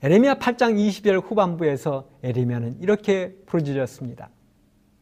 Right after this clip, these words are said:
"딸 내 백성이 치료를 받지 못하면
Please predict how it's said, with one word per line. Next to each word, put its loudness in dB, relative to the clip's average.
"딸 6
내 6
백성이 0
치료를 2
받지 -2
못하면 0